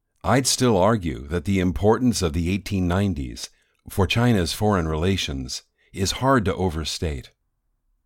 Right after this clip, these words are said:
The Qing Empire entered the decade with hopes that the self-strengthening program, reinvigorated after an eighteen eighty-four defeat by France,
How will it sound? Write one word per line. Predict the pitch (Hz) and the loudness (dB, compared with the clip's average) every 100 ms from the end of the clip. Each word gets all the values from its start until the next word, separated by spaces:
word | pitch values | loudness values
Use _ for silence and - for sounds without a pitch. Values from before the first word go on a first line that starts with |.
| _ _ _ 82 | _ _ _ -4
The | 95 | -4
Qing | - 156 120 | 0 2 4
Empire | 101 117 - 73 65 65 | 2 2 0 -4 -4 -6
entered | - 131 131 113 | 0 0 2 0
the | 82 | 0
decade | 76 110 - 78 64 - - _ _ - | 0 0 0 -4 -6 -10 -16 _ _ -4
with | - | -2
hopes | - 131 139 - | 0 0 0 -2
that | 98 - | -4 -4
the | 76 | -2
self-strengthening | - 139 127 - 131 131 - 90 76 | 0 2 0 0 0 0 0 -2 -2
program, | - 85 65 71 62 62 - _ _ _ _ _ | -2 -2 -2 -6 -10 -12 -18 _ _ _ _ _
reinvigorated | 85 92 98 104 90 113 92 82 71 80 73 | -2 0 2 2 2 2 2 0 -2 -4 -4
after | 90 98 - 98 | -2 -2 0 0
an | 90 | 0
eighteen | 104 127 - 117 104 | 0 0 0 0 2
eighty-four | 110 95 87 101 92 | 2 0 -2 -2 -2
defeat | 80 73 - 117 67 - | -2 -6 -2 -2 -2 -8
by | 76 69 | -8 -8
France, | - 107 87 60 - - | -2 0 0 -4 -8 -10